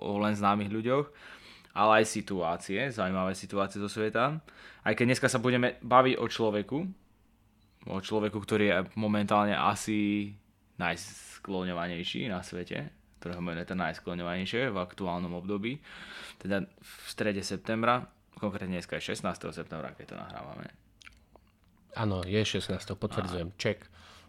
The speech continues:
Speaker 1: <laughs> My sa pred pod-, pred, pred podcastom ve-, e, bavili, že ako keď piloti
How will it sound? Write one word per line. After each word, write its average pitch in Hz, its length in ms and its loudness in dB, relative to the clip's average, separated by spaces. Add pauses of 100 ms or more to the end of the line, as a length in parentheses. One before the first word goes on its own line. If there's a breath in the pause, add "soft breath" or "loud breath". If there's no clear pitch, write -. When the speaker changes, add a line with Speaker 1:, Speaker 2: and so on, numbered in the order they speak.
(140)
Speaker 1:
<laughs> 170 1400 2
My 147 80 6
sa 147 160 10
pred 135 160 6
pod-, 135 160 4
pred, 110 320 0
pred 135 160 6
podcastom 120 480 2
ve-, 117 160 0
e, 104 240 2
bavili, 110 400 2
že 104 160 -2
ako 110 240 -4
keď 104 160 -6
piloti 123 340 2